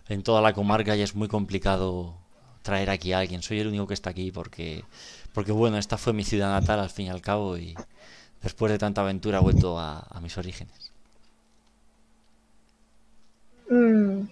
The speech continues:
Speaker 2: ¿y nos echarías una mano a nosotros?
Speaker 1: Uf, os puedo dar algunos
Speaker 2: Son cuatro
Speaker 1: consejos,
Speaker 2: menos.
Speaker 1: pero estoy ya un poco cansado y me retiré hace mucho y,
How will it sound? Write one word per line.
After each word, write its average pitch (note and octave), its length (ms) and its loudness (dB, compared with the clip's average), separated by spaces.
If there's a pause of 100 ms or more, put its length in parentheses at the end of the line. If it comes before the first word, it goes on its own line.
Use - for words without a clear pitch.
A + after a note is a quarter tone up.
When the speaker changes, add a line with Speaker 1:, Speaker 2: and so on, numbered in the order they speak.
(140)
Speaker 2:
¿y C4 80 8
nos A#3+ 120 6
echarías A#3+ 360 10
una B3+ 160 8
mano B3 220 10
a C#4 40 10
nosotros? C4 520 4 (1400)
Speaker 1:
Uf, - 420 -4 (160)
os - 100 -6
puedo C3 200 4
dar B2+ 140 10
algunos A#2+ 220 6
Speaker 2:
Son B3+ 120 12
cuatro C#4+ 240 12
Speaker 1:
consejos, D4+ 240 12
Speaker 2:
menos. A2+ 260 8
Speaker 1:
pero G2+ 680 2 (960)
estoy - 300 2
ya A2+ 80 2
un G2+ 60 -2
poco G#2+ 220 2
cansado G2 600 2
y F#2+ 280 2
me F#2 100 -2
retiré F#2+ 380 -2
hace F#2+ 200 0
mucho F#2+ 460 -2
y, E2+ 480 0